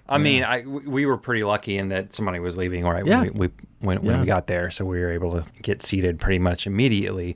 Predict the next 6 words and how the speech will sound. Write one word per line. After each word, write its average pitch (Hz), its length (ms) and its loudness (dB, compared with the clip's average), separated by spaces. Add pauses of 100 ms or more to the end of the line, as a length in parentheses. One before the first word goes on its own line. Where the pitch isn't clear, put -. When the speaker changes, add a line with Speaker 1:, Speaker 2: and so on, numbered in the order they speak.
(400)
Speaker 1:
But 110 460 4 (180)
that 123 220 2
doesn't 110 220 0
necessarily 101 400 2
tie 98 300 0
into 95 880 0